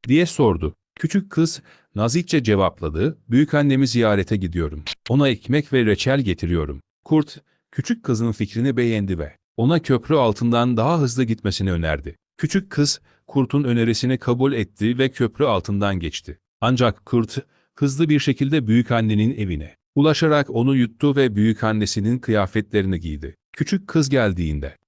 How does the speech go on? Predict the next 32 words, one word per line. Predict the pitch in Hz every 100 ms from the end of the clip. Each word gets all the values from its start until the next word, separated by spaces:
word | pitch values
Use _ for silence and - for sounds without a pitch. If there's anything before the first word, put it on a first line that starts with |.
| -
kurtun | 165 170 202 160
büyükannesinin | 135 131 131 123 110 131 131
yerine | 120 120 131
geçtiğini | 117 - 123 123
fark | - 98 -
etmedi. | 90 - 80 76 _ _
Kurt, | - 180 - 160 - _
kızı | 151 139
aldatmaya | 151 143 117 - 113 110
çalıştı | 101 87 82 - 123
ve | 107
ona | - 101 104
tatlı | 110 113 - 160
bir | 151
ses | - 135 131
tonuyla, | 107 90 80 71 - _ -
"Gel | 127 180
küçük | 175 - 175 -
kız, | 123 107 -
sana | - 131 127 110
bir | 98
şeyler | 117 113 135
ikram | 104 - 127 117
edeyim." | 92 85 85 80
dedi. | 73 78 - _ -
Ancak | 107 123 117 -
kız, | 131 - - _ _ 107
büyükannesinin | 123 120 120 117 107 127 131 123
tuhaf | 92 117 160 -
davrandığını | 113 110 110 107 107 92
fark | 90 80 -
etti. | - -